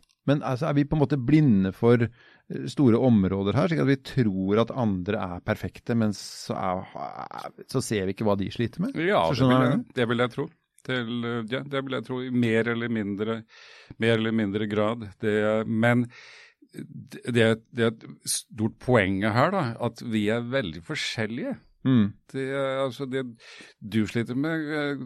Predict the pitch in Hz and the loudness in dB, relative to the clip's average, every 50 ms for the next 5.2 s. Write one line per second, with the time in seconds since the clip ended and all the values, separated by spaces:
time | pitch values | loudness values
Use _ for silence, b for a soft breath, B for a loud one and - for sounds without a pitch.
0 | 135 139 139 - - 139 135 127 127 135 131 127 127 123 127 131 131 127 123 127 | -14 -16 -16 -8 -6 -4 -4 -2 -2 -2 -2 -4 -4 -4 -4 -4 -4 -4 -4 -4
1 | 127 131 120 135 131 139 135 92 73 69 71 73 - 92 92 87 - - 107 104 | -4 -4 -2 -4 -2 -2 -2 -2 -2 -2 -4 -6 -6 -6 -6 -6 -6 -6 -6 -4
2 | 113 123 139 156 175 180 165 160 156 147 - - 135 135 131 127 123 127 127 123 | -4 -4 -4 -6 -6 -8 -6 -6 -6 -6 -4 -4 -4 -4 -4 -6 -6 -6 -6 -6
3 | 123 127 127 131 127 64 50 - - - - - 123 131 - 131 120 - 135 127 | -6 -6 -6 -6 -6 -6 -6 -6 -6 -8 -8 -8 -8 -6 -6 -8 -6 -6 -8 -8
4 | 127 - B B B B B B B B B _ - - 131 135 127 123 131 120 | -8 -12 B B B B B B B B B _ -10 -8 -6 -4 -4 -4 -4 -2
5 | - 131 127 | 0 0 0